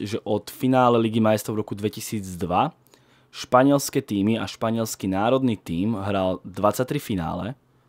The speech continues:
v Lige majstrov, v uefa Cupe alebo v Európskej lige. Majstrovstvách sveta a na majstrovstvách Európy proti nešpanielským tímom a vyhral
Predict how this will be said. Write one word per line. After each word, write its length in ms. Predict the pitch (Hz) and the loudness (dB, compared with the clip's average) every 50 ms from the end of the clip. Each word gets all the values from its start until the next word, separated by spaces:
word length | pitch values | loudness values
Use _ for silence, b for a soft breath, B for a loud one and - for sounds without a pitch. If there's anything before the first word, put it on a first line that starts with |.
| _ _ _ _ _ _ _ - _ | _ _ _ _ _ _ _ -20 _
v 100 | - - | -10 -4
Lige 220 | 107 117 117 139 127 | -4 2 4 6 6
majstrov, 640 | 123 117 117 107 - - - 110 101 98 98 95 | 6 6 4 2 -2 -4 -4 -2 0 2 0 0
v 100 | 90 - - - - - - _ - | -2 -6 -10 -20 -20 -20 -20 _ -8
uefa 380 | - - 120 127 - - 131 | 0 4 4 4 4 4 2
Cupe 320 | 120 - - - - - 107 | 2 4 2 2 2 2 0
alebo 220 | 101 92 87 82 | 2 2 0 -2
v 100 | 85 90 | 0 2
Európskej 440 | 104 117 123 107 - - - - 120 | 4 4 4 2 0 -2 -2 0 0
lige. 280 | 113 110 104 107 104 104 101 b b b b b b b b b b - - 95 95 90 85 82 80 | 0 2 2 4 2 2 2 b b b b b b b b b b -12 -10 -8 -6 -6 -6 -6 -6
Majstrovstvách 760 | 82 90 101 113 120 - - 135 131 - - 127 123 117 - | -2 0 2 2 0 2 0 0 0 0 0 0 0 0 0
sveta 540 | - - 117 113 110 - 104 101 98 95 101 | -2 -6 -4 -4 -4 -2 -2 -2 -2 -2 -4
a 200 | - _ _ - | -8 _ _ -6
na 80 | 98 98 | -2 0
majstrovstvách 420 | 104 101 - 123 113 - 120 107 | 0 0 -2 -4 -4 -4 -4 -2
Európy 520 | 101 92 95 98 98 - - 127 127 131 131 b b b b b b b b b b b | -2 0 0 0 0 0 0 0 0 0 0 b b b b b b b b b b b
proti 340 | b - 127 117 - - 117 | b -2 -2 0 0 0 0
nešpanielským 760 | 110 113 113 - - 160 151 135 123 117 - - - 120 107 | 0 0 0 0 2 4 4 4 4 2 0 0 -2 -2 -2
tímom 460 | - 101 92 92 98 107 123 151 147 - _ _ _ _ _ _ _ | 0 0 0 2 4 4 2 2 0 -4 _ _ _ _ _ _ _
a 80 | - 107 | -2 0
vyhral 420 | 104 113 117 113 107 104 - - | 2 4 4 6 6 4 4 0